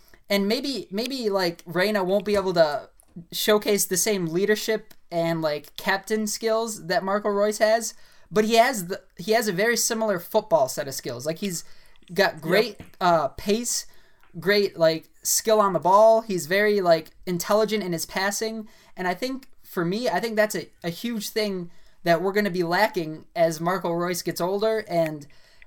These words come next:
Speaker 1: I mean, I, I hate to think about Marco Reus retiring eventually, but, like, I think Reyna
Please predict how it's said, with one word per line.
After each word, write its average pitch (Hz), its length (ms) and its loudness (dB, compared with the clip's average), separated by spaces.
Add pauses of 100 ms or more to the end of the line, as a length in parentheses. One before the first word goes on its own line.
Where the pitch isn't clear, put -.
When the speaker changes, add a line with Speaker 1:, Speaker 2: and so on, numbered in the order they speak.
Speaker 1:
I 175 60 0
mean, 190 180 0
I, 170 220 0
I 175 80 0
hate 262 280 0
to 214 120 2
think 240 300 -2
about 180 280 2
Marco 202 300 2
Reus 190 340 0
retiring 190 540 2
eventually, 165 540 0
but, 160 180 0
like, 165 320 2 (840)
I 175 120 4
think 208 240 -2
Reyna 165 460 0